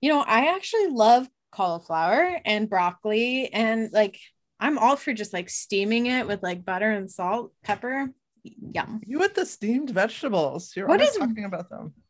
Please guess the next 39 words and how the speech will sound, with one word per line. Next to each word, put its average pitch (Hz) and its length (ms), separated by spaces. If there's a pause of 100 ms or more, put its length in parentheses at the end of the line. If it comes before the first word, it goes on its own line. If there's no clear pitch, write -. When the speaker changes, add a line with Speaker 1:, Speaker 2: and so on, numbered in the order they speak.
(260)
Speaker 1:
I'm 269 260
always 233 400
talking 254 340
about 269 200
steamed 214 380
vegetables. 220 460
<laughs> - 80 (540)
Speaker 2:
You 285 300
are, 233 400
and 202 80
I'm 202 120
always, 233 360
like, 208 340
making 202 340
that 180 200
face. 190 480
Like, 160 240 (400)
sounds 247 280
like - 280 (260)
rest 185 480
home 160 240
food. - 420 (600)
Speaker 1:
Is, 359 180
is - 220
it? 440 960
Maybe 320 240
it's 427 240
because - 840
Speaker 2:
I 240 100
don't 339 240
like 269 140
a 381 80
Speaker 1:
Wait, 233 100
Speaker 2:
steamed 220 380
vegetable. 185 420
Speaker 1:
I 381 80
think 370 260
it's 403 220
because, 370 380